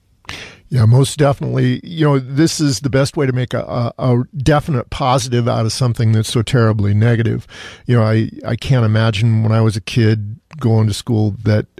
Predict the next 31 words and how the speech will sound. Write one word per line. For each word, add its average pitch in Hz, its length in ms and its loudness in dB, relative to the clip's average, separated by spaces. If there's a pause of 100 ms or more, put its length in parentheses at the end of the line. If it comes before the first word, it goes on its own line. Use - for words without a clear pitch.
(220)
any 131 240 4
of 107 80 0
this 101 320 -4 (160)
could 110 240 -2 (160)
ever 104 580 0 (220)
come 165 220 2
to 120 80 -2
fruition. 135 560 0
But 156 260 2
the 135 80 0
point 160 400 0
is, 135 480 2
is 135 240 -4
that 127 180 0
the 143 60 0
more 147 300 2
we're 135 180 -2
connected 131 480 0
and 113 80 0
the 117 40 2
more 131 200 2
we 131 140 2
talk 131 300 -2
about 120 200 0
it, - 80 -2
the 117 60 0
more 123 160 2
people 131 300 -2
that 113 120 0
are 110 120 4
involved, 117 640 2